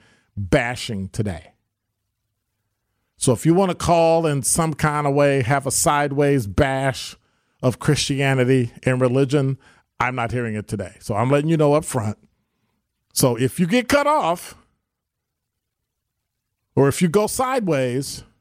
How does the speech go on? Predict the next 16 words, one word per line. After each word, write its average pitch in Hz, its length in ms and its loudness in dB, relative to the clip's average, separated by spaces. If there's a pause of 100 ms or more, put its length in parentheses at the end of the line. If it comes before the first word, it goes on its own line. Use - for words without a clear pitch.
(460)
you 143 160 6
know 131 180 2
now. 104 320 -4 (3250)
But 170 120 2
I 165 140 0
also 214 380 0
think 123 340 -6 (720)
God 139 440 0
permitted, 120 520 0
God 143 400 2
allows 120 420 -2
permissive 139 540 0
will 143 400 0
and 127 220 2
sovereign 107 420 0
will. 101 240 -4